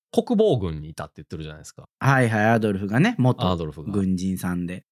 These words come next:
Speaker 1: 国防軍でMac使ってるわけないじゃないですか。
Speaker 2: <laughs> まあ、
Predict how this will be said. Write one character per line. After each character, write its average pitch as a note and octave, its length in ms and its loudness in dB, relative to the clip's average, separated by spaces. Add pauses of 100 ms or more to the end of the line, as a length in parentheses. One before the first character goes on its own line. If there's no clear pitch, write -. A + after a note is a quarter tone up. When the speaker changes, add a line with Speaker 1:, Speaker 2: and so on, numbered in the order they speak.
(140)
Speaker 1:
国 G3 300 -4
防 A3 180 4
軍 A#2 220 2
で E2 100 -4
Mac G#2+ 320 -6
使 - 160 -6
っ - 40 -14
て - 100 -6
る F#2+ 80 0
わ F#2+ 80 0
け - 100 -6
な D2 100 -8
い F3+ 60 -6
じ F2+ 80 -10
ゃ D2+ 40 -8
な D2 60 -12
い - 40 -14
で - 20 -18
す - 100 -18
か。 - 80 -20 (340)
Speaker 2:
<laughs> - 360 0
ま D#3+ 260 6
あ、 - 0 -